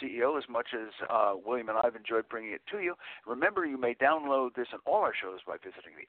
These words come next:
Art of the C E O. And finally, to you who have honored us with your time, may I say, as always, it has been a privilege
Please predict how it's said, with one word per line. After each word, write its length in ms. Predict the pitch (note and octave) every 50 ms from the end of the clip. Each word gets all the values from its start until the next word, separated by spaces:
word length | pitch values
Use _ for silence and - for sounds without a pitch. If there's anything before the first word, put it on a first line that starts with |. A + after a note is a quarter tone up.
| -
Art 180 | - A2+ B2 B2
of 80 | A#2+ -
the 100 | - - -
C 240 | A#2 G#2+ D2+ F#2 F#2+
E 60 | F#2+
O. 180 | F#2+ F#2 - - - - - - - - -
And 100 | C#3 D#3
finally, 280 | - C#4+ C4+ C4+ C4+ B3
to 80 | - C4+
you 480 | G#2+ G2+ G2 G2+ G#2 G2 F2+ - - - - -
who 80 | - G#2
have 120 | G2+ - -
honored 300 | - C#3 D3 C#3+ C3+ B2+
us 140 | B2+ - -
with 100 | A#2+ A2+
your 140 | A2+ G#2 G#2
time, 480 | - - - - G2 E2 D2+ C#2+ - - - - _ _ _ - - - - - - _ -
may 180 | - C3+ D3 C#3+
I 120 | C#3 C3+ - -
say, 160 | C3+ C3 B2
as 120 | B2 B2 - - _ -
always, 460 | C3 C3 B2 G2 - - - - - - - - - _ _ _ -
it 100 | G2+ G#2+
has 100 | A#2+ A#2
been 180 | - C3 B2+ C#3+
a 40 |
privilege 720 | - - - - G2 - - - - - - - - -